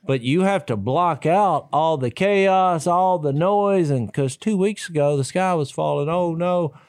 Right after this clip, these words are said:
the market's gonna crash. We don't, we can't even get some, you know, people out of Afghanistan," and all these other issues. What,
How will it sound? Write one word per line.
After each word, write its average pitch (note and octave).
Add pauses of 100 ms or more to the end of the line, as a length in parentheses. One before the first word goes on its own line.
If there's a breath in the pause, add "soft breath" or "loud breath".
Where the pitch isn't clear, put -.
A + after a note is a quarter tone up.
(260 loud breath)
the E3
market's E3+
gonna E3
crash. D#3+
We E3
don't, F3
we G3
can't F#3+
even F3
get F#3
some, E3 (260)
you F#3
know, F3
people F3
out F3
of D#3+
Afghanistan," E3
and A#2+ (260 soft breath)
all D#3
these D3
other D3
issues. D3+
What, A#2+